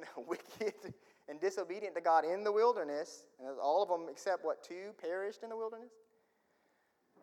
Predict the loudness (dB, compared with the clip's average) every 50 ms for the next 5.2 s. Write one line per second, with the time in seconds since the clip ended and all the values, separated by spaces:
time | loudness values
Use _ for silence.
0 | _ _ _ _ _ _ _ _ _ -2 -2 0 0 -2 -4 -4 -6 -4 -2 -2
1 | 0 0 -2 -2 -4 -4 -4 -4 -6 -10 -12 -16 -20 -20 -20 _ _ _ _ _
2 | _ _ _ _ _ _ _ _ _ 6 8 8 8 8 8 4 4 2 0 -8
3 | -4 -2 -2 -2 -2 -6 -14 -10 -6 -2 2 4 4 4 4 2 -2 -6 -6 -6
4 | -6 -6 -6 -6 -4 -4 -4 -4 -6 -8 -10 -10 -8 -8 -6 2 4 4 4 6
5 | 4 2 2 2